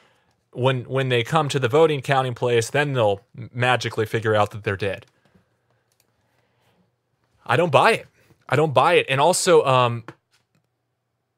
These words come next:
we don't know that it's actually happening that way. And I was gonna say something else. Um,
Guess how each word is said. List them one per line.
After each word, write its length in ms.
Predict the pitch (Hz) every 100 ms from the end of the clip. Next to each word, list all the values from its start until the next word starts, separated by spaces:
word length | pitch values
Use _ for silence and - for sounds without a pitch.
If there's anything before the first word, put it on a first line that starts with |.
| _ _
we 120 | 147 147
don't 200 | 143 120
know 360 | 127 156 175
that 140 | 151 131
it's 120 | 135
actually 340 | 139 - 135
happening 340 | 131 135 156 151
that 160 | 147
way. 220 | 156 160 151
And 80 |
I 40 | 120
was 80 | 117
gonna 140 | 151
say 180 | 143 135
something 340 | 135 123 110
else. 380 | 113 104 - -
Um, 420 | 120 107 104 101